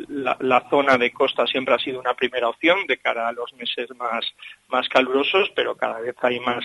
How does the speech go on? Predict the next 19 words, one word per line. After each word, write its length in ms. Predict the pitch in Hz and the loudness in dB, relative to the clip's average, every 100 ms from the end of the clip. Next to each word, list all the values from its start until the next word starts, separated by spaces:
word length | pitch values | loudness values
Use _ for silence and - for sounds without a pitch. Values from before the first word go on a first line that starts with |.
| - | -2
gente 520 | 143 127 - 165 190 - - - - | -2 -2 6 6 6 -6 -14 -16 -2
que, 220 | 123 110 | -2 0
que 140 | 123 | 0
se 120 | - 123 | 2 0
decanta 460 | 117 135 135 135 | 4 4 6 4
por 160 | 135 127 | 4 0
unas 340 | 127 127 123 - | 2 2 2 2
vacaciones 540 | 127 123 - 131 123 | 0 0 -6 -4 -2
diferentes, 760 | 120 - 131 156 151 170 190 202 - - - - | -4 -2 -2 0 2 2 2 -4 -10 -16 -18 -12
eh, 320 | - 123 120 120 | -4 -2 -2 -6
por 140 | 127 | -6
unas 280 | 135 139 131 | -4 -4 0
vacaciones 600 | 131 127 120 - 131 127 - | 0 0 -2 -2 -6 -6 -8
más 240 | 127 135 | 0 2
repartidas 720 | 120 131 120 117 143 143 127 120 139 | 4 2 0 -4 -2 -2 -2 -4 -6
en, 840 | 120 120 117 _ - - - 131 | -8 -10 -14 _ -20 -20 -8 -8
en 60 | 123 | -4
diversos 400 | 123 127 127 - | -4 -2 -4 -8
puntos, 460 | 156 175 170 196 | -6 -2 6 6